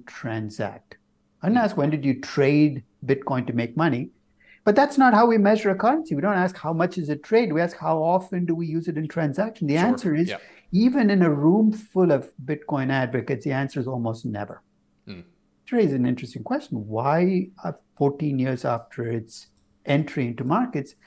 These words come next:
Speaker 1: are so few people using it? And the answer is very simple. What makes it so attractive as a trading instrument,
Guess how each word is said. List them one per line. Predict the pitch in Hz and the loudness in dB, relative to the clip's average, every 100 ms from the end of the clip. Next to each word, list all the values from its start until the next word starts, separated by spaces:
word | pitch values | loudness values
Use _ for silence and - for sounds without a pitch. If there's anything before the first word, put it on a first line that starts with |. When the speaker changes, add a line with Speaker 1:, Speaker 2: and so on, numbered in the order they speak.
| - _ - | -20 _ -2
Speaker 1:
are | 139 | -2
so | - - 156 170 | -2 0 4 4
few | 170 170 165 | 2 -2 -2
people | 156 147 147 | -4 -6 -4
using | 127 120 - 104 | -2 -2 -4 -8
it? | 113 - _ _ _ _ | -10 -12 _ _ _ _
And | 190 185 | 2 4
the | 175 | 4
answer | 170 170 151 | 2 -2 -6
is | 139 | -6
very | 123 117 110 | -4 -4 -6
simple. | - 190 185 - _ _ _ _ _ _ _ _ _ | -6 -8 -8 -14 _ _ _ _ _ _ _ _ _
What | 165 165 165 | 2 2 2
makes | 151 151 190 - | 2 2 2 0
it | 214 202 | -2 -2
so | 180 156 | 0 2
attractive | 147 - - 139 147 165 - 170 156 | 0 -6 -4 0 0 -2 -4 -4 -2
as | 135 123 | -2 -2
a | 131 | -6
trading | - - - 151 160 127 110 | -8 -8 0 2 2 -2 -6
instrument, | 104 101 - - - - | -10 -12 -16 -18 -18 -20